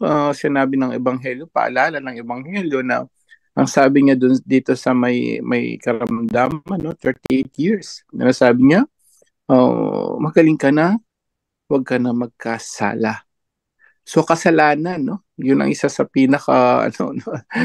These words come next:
Yun ang, yun, yun ang keyword, no? Sin. Kasalanan, no? Um,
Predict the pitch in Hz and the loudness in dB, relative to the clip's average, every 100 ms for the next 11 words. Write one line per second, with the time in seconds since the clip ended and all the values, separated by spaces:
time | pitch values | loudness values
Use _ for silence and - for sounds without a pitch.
0 | - - _ 139 139 143 143 143 123 139 | -4 -6 _ 6 6 6 6 6 4 4
1 | 147 147 175 202 180 - 180 180 135 123 | 4 4 4 4 0 0 2 6 6 6
2 | 117 131 185 - _ _ - - - 214 | 2 -4 -4 -10 _ _ -18 -12 -2 0
3 | 135 113 - _ _ _ _ _ _ _ | 0 -4 -10 _ _ _ _ _ _ _
4 | - 156 175 165 165 151 180 131 _ 160 | -10 0 2 4 2 -2 -6 -8 _ -14
5 | 139 180 _ _ - 143 143 143 143 139 | -12 -12 _ _ -4 0 2 4 4 2
6 | 147 | -2